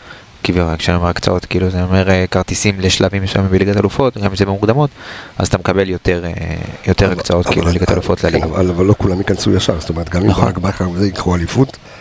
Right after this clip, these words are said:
Speaker 2: זה לא מכניס אותם ישר לליגת אלופות.
Speaker 1: ברור, אבל, אה, זה אני, אני לא זוכר בדיוק.
Speaker 2: אבל
Speaker 1: אה,
Speaker 2: זה מה
Speaker 1: יכול
Speaker 2: שהוא
Speaker 1: להיות,
Speaker 2: אמר לי.
Speaker 1: אה, אוקיי, אז יכול להיות שבאמת המיקום של הליגה השתנה שמה, כי שנה שעברה הם,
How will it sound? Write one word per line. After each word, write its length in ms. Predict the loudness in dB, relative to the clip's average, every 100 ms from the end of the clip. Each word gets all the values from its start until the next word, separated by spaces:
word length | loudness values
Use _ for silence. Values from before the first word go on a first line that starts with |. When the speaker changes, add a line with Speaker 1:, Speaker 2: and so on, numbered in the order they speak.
| -10
Speaker 2:
זה 160 | -2 0
לא 80 | 0
מכניס 240 | -2 -2
אותם 160 | -2 -2
ישר 140 | 0
לליגת 360 | -2 -4 -4 -4
אלופות. 320 | 2 0 0 -6 -6 -2
Speaker 1:
ברור, 420 | -2 -2 -4 -2
אבל, 240 | -2 0
אה, 320 | 0 0 -2 -2
זה 160 | 0 0
אני, 200 | -2 -4
אני 120 | -2
לא 100 | 0
זוכר 280 | 0 0 0
בדיוק. 480 | 0 4 4 4 0
Speaker 2:
אבל 140 | 2
Speaker 1:
אה, 40 | 4
Speaker 2:
זה 120 | 4
מה 60 |
Speaker 1:
יכול 20 | 4
Speaker 2:
שהוא 120 | 4
Speaker 1:
להיות, 120 | 4
Speaker 2:
אמר 100 | 2
לי. 160 | 0 -8 -4
Speaker 1:
אה, 120 | 0 0
אוקיי, 200 | 0 -2
אז 100 | 2
יכול 140 | 2
להיות 100 | 2
שבאמת 220 | 2 2
המיקום 300 | 2 0 -2
של 160 | 0 0
הליגה 260 | 0 -2
השתנה 320 | -2 0 0 2
שמה, 280 | 2 0 -4 -8 -16 -18 -14
כי 80 | -4
שנה 220 | 0 2
שעברה 300 | 2 2 2
הם, 100 | 0